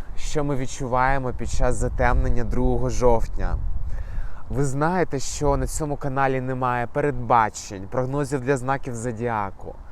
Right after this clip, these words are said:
Моя астрологія, вона направлена саме на нас. На те, щоб усвідомити, що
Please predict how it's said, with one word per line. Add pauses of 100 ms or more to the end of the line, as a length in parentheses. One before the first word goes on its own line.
(460)
Моя
астрологія,
вона
направлена
саме
на
нас. (1000)
На
те,
щоб
усвідомити,
що